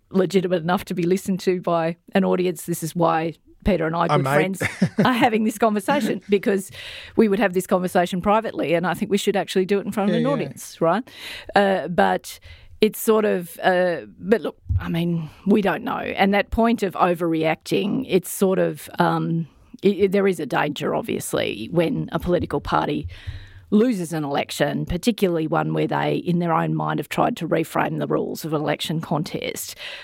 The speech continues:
Speaker 1: that the determination they make is that everything's been rebuffed, that the
Speaker 2: Hmm.
Speaker 1: electorate has rebuffed them. And the, you know, it's, it's much more complicated than that. But anyway, the book, we've got to do the book, my friend. So tell us about that. So, uh, it's about the web.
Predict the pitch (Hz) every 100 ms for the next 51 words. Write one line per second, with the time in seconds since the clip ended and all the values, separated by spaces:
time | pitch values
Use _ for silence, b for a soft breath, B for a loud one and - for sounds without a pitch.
0 | B - 180 - 170 160 156 - 165 202
1 | 151 170 170 - 170 139 143 143 - -
2 | 160 147 147 - 127 143 - 139 - -
3 | 120 - - - - - - - 156 -
4 | 143 135 117 - - - - 170 135 -
5 | - 160 143 143 - - - - - B
6 | B B B - 170 160 156 - _ -
7 | - - 170 156 151 - - - 147 220
8 | - 185 - 196 - 196 - - - -
9 | - - - 233 240 - - 196 208 156
10 | 131 180 233 - 196 233 233 185 - -
11 | - 160 190 - 165 208 185 - 208 196
12 | 196 185 B B B B - 247 233 -
13 | 180 156 147 - - - - 190 190 180
14 | 180 95 185 190 - 190 202 202 190 196
15 | 262 226